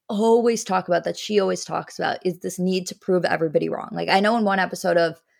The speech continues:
Kardashians or an interview, she said that calmness was her superpower. I believe, yes, absolutely that, but also that ability to do something and prove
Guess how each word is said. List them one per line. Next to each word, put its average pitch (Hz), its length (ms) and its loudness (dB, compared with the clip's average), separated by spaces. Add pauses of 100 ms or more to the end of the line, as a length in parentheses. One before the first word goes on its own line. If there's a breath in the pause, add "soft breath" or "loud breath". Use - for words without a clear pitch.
(240)
Kardashians 175 600 2
or 165 80 2
an 160 80 -4
interview, 165 440 -2
she 170 200 -6
said 160 260 2
that 160 160 0
calmness 165 420 -2
was 165 140 -4
her 170 80 -6
superpower. 208 840 0 (440 soft breath)
I 208 220 6
believe, 208 420 2 (220)
yes, 170 360 4
absolutely 175 460 0
that, 170 320 2
but - 220 0
also 233 540 4
that 185 260 2
ability 190 640 4 (240 soft breath)
to 202 100 -2
do 175 240 -2
something 233 680 -2
and 185 160 -2
prove 202 300 2